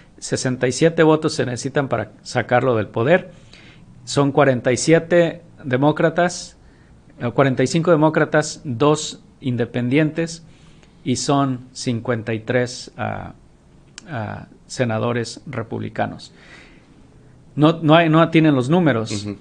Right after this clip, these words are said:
Speaker 1: Lo, aun si votan todos los demócratas y necesitan veinte, <laughs> necesitan veinte republicanos, ¿no? Necesitan veinte republicanos que, ¿de dónde los van a sacar?
Speaker 2: Ujú.
Speaker 1: Si acaso, no sé quién, Mitt Romney quizás,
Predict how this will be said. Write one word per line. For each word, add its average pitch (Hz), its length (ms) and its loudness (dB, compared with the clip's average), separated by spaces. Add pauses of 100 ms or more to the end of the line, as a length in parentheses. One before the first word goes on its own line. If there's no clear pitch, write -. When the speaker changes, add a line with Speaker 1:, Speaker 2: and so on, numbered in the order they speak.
Speaker 1:
Lo, 135 240 0 (300)
aun 143 220 6
si 156 140 4
votan 147 440 2
todos 151 220 2
los 143 160 0
demócratas 143 800 -2
y 113 400 -4
necesitan 123 480 -4
veinte, 131 400 -4 (380)
<laughs> - 400 -16
necesitan 156 440 0
veinte 139 320 2
republicanos, 120 760 -2
¿no? 135 160 -6 (420)
Necesitan 131 320 0
veinte 156 300 4
republicanos 139 720 0
que, 107 400 -4
¿de 117 160 -6
dónde 127 180 -2
los 113 160 -4
van 113 140 -6
a 110 40 -8
sacar? - 340 -14 (220)
Speaker 2:
Ujú. 98 260 -12 (220)
Speaker 1:
Si - 140 -4
acaso, 131 880 2 (300)
no 120 120 -4
sé 147 220 -2
quién, 117 320 -2
Mitt 127 180 0
Romney 165 360 4
quizás, 180 500 2